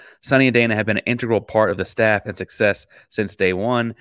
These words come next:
They're instrumental in our Texas Tech's game planning week in, week out. These promotions are well deserved, right? So, like,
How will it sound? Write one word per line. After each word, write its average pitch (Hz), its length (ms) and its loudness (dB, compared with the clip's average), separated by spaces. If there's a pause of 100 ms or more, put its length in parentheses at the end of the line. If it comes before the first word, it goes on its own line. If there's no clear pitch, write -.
(180)
They're 76 100 -2
instrumental 113 580 0
in 95 120 -2
our 90 280 -2
Texas - 260 -6
Tech's 90 200 -4
game 95 220 -4
planning 90 220 -4
week 92 180 -6
in, 87 80 -8
week 82 180 -6
out. 104 220 2 (280)
These 107 140 -2
promotions 101 440 0
are 92 120 0
well 92 240 2
deserved, 85 320 -4
right? 95 180 2
So, 131 120 6 (280)
like, 117 300 0